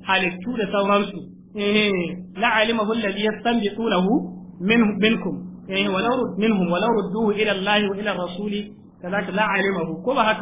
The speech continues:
ba? Eh, akwai inda Allah ya jingina kaza kaza ilmu zuwa ga wani, a, a, kad-, da kuma allamahu shadidul quwa na cewa Jibrilu kaga shi ya sanar da shi da sauransu,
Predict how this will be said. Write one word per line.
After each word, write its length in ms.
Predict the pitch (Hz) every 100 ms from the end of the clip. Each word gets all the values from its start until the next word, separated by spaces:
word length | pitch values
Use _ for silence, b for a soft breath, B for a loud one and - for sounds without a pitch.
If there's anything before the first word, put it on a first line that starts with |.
| 180
ba? 100 | 151 143 - 139
Eh, 500 | 202 202 208 208 180 165 156 - - - - - -
akwai 220 | 190 247
inda 180 | 254 226
Allah 240 | 220 214 196
ya 200 | 196 208
jingina 420 | 226 220 196 190
kaza 280 | 208 180 208
kaza 320 | 185 180 190 196
ilmu 160 | 220 196
zuwa 200 | 180 202
ga 120 | 175 165
wani, 260 | 196 208 208 - B B -
a, 120 | 190 185 180 175 175 170 170 - - -
a, 100 | 185 185 180 175 180 180 180 - 180 180 180
kad-, 440 | 226 220 - 175 180
da 80 |
kuma 240 | 180 214 233
allamahu 600 | 196 185 185 214 190 190
shadidul 460 | 208 180 208 190 185
quwa 220 | 185 202 240 - - -
na 120 | 214
cewa 360 | - 190 190 196 165
Jibrilu 400 | 175 208 226 202
kaga 220 | 185 196
shi 160 | 196 214
ya 60 | 202
sanar 180 | 202 214
da 80 | 180
shi 120 | -
da 80 | 196 180
sauransu, 420 | 202 214 220